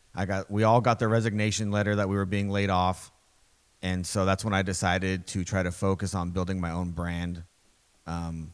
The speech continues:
I kinda felt like it was a level playing field for the, for the world, and everything was shut down. I didn't have anything else to do. We also had unemployment and stimulus money coming in from the federal package. I had all this money coming in every month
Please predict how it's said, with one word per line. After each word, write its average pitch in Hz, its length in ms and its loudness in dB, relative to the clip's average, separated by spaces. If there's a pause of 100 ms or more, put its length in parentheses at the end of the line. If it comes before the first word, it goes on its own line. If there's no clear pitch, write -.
(120)
I 87 80 -4
kinda 90 240 -4
felt 92 220 -2
like 95 160 -4
it - 20 -4
was 95 140 -2
a 92 40 -6
level 92 280 -2
playing 90 380 -4
field 95 280 -2
for 104 120 -4
the, 90 100 -8
for 101 160 -6
the 95 100 0
world, 98 420 0 (220)
and 85 300 -6
everything 98 340 -2
was 90 140 -4
shut 87 280 -4
down. 90 440 0
I 92 100 -2
didn't 98 160 -2
have 98 140 0
anything 98 280 -4
else 95 180 -4
to 92 120 -4
do. 92 440 -4 (340)
We 98 80 2
also 98 240 2
had 98 220 2
unemployment 101 580 0
and 90 100 -4
stimulus 98 500 -4
money 95 260 -2
coming 95 320 -2
in 98 120 -2
from 90 140 -10
the 87 80 -6
federal 92 340 -4
package. 92 440 -4
I 87 80 -2
had 85 100 -6
all 92 120 -2
this 95 160 -2
money 95 220 -2
coming 95 300 -6
in 92 80 -4
every 95 160 -4
month 92 340 -2